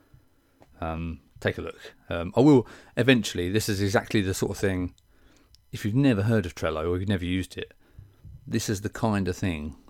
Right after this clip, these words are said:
that I'd like to do some simple videos on. Just how to set up an account, how to set one up and just get started. So I will eventually get round to that. Uh, but for the meantime, just go to Trello dot com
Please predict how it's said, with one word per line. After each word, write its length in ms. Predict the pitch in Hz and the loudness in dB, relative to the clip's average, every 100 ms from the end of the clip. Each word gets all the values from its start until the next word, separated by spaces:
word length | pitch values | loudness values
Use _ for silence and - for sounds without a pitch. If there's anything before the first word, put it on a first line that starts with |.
| - | -8
that 100 | - | -4
I'd 120 | 92 | 0
like 180 | 98 95 | 0 -2
to 80 | - | -4
do 140 | 104 | -8
some 220 | 90 92 - | -4 -6 -4
simple 300 | 110 98 87 | -4 -2 -2
videos 420 | 92 82 78 87 | 0 0 -2 -4
on. 180 | 80 - _ _ _ _ _ _ - - | -8 -10 _ _ _ _ _ _ -12 -2
Just 220 | 123 - | -2 -2
how 180 | - 104 | -2 -2
to 120 | - | -2
set 160 | - 95 | -2 0
up 140 | 87 | 0
an 60 | 90 | -2
account, 380 | 101 92 90 - - _ _ - - - | -2 -2 -4 -10 -20 _ _ -20 -20 -6
how 200 | 95 87 | -2 -2
to 100 | 90 | -2
set 240 | - - | -4 -2
one 100 | 90 | -4
up 200 | 82 - | -4 -6
and 200 | 85 80 _ _ _ - _ _ - _ _ _ _ - | -6 -6 _ _ _ -20 _ _ -20 _ _ _ _ -12
just 240 | 92 - - | -8 -6 -6
get 140 | - | -6
started. 480 | - 92 - 80 - _ | -2 0 -2 -8 -16 _
So 120 | - | 2
I 60 | 101 | 6
will 340 | 139 151 120 | 8 6 6
eventually 520 | 90 95 92 - 80 - _ - - - - - - - | 4 0 0 -6 -10 -14 _ -20 -20 -20 -20 -20 -20 -8
get 180 | - - | -4 -4
round 220 | 95 85 | -4 -6
to 80 | 92 | -2
that. 200 | 101 - - _ _ - - _ - | -2 -2 -10 _ _ -20 -20 _ -4
Uh, 180 | 87 | -2
but 180 | 85 - | 0 0
for 100 | - | 4
the 60 | 160 | 6
meantime, 340 | 143 110 104 | 8 6 4
just 140 | - - | 2 4
go 100 | 107 | 4
to 80 | |
Trello 260 | 101 104 92 | 4 2 2
dot 140 | 92 | 0
com 240 | - 87 | -2 -4